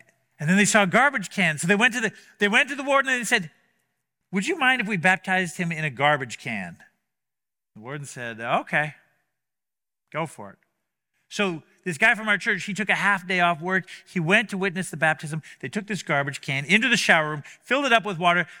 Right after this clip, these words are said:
The, the, the guy climbed into it and scrunched down. But when he scrunched down, it only, he, he only could get down up to his neck. But the whole idea is that you go totally under. And so the,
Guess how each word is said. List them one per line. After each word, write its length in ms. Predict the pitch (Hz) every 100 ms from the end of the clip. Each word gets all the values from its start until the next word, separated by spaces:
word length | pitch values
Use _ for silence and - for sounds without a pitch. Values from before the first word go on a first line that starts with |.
| -
The, 100 | 165
the, 340 | 151 151 151 -
the 120 | 135
guy 340 | 120 185 254 240
climbed 580 | - 240 254 285 277
into 420 | 214 247 269 - 175
it 100 | 170 - -
and 140 | 170
scrunched 600 | - - - 220 220 -
down. 220 | 180 170 151
But 140 | 139
when 200 | 160 196
he 140 | 208
scrunched 500 | 196 - 202 190 -
down, 320 | - 156 147 143 - _ _
it 140 | 165 160
only, 540 | 202 226 254 247 233 - _ -
he, 100 | 196
he 220 | 185 170
only 200 | 202 220
could 180 | 208 175
get 160 | 185
down 300 | 156 180 185
up 180 | 185 175
to 100 | -
his 160 | 175 151
neck. 460 | 269 208 - - _ _ _ _ _ _ _ _ _ _ _ -
But 100 | 147
the 80 |
whole 300 | 147 190 214
idea 560 | 185 175 156 180 220 151 - -
is 160 | 156 135
that 80 | 143
you 120 | 143
go 260 | 175 160 151
totally 500 | - 180 180 165 147
under. 360 | 151 151 127 - - _ _ _
And 100 | -
so 120 | 170 214
the, 160 | 202